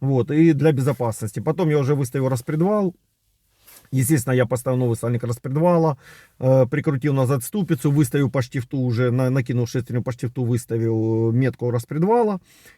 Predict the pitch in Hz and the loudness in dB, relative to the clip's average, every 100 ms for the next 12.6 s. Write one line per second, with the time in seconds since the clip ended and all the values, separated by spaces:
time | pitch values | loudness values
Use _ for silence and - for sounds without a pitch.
0 | _ 370 226 175 185 170 185 143 147 143 | _ 2 4 4 2 0 2 2 2 0
1 | 147 120 147 135 175 156 - 123 120 113 | 0 0 -2 -2 0 -2 -2 -8 -8 -4
2 | 147 139 135 123 123 117 135 135 127 120 | -2 0 0 0 2 0 0 2 4 4
3 | 120 113 104 - - _ - 175 147 123 | 2 0 -2 -8 -20 _ -2 2 2 2
4 | 139 - 143 117 127 143 175 175 220 - | 0 0 -2 -2 -2 -2 -2 0 -2 -2
5 | 143 - 143 135 127 - 151 196 147 120 | -4 -2 0 2 0 0 0 2 2 -2
6 | 143 135 135 123 117 123 113 120 120 113 | -2 0 2 2 0 -4 -2 -2 0 0
7 | 123 117 - 127 - 120 123 196 170 131 | 0 -2 -4 -6 -4 -4 -2 -2 -2 -4
8 | 127 131 127 135 127 160 202 190 - - | -2 0 0 -2 -4 -4 -2 -2 -4 -14
9 | - 135 - 185 165 - 143 143 127 151 | -14 -8 0 2 2 0 0 0 0 2
10 | 165 147 120 139 131 127 123 117 120 123 | 4 4 4 2 2 2 2 -2 -2 -2
11 | 117 123 120 117 110 139 143 156 156 165 | -2 -4 -4 -4 -2 -2 -4 -2 2 2
12 | 143 135 151 143 139 | 2 0 0 2 0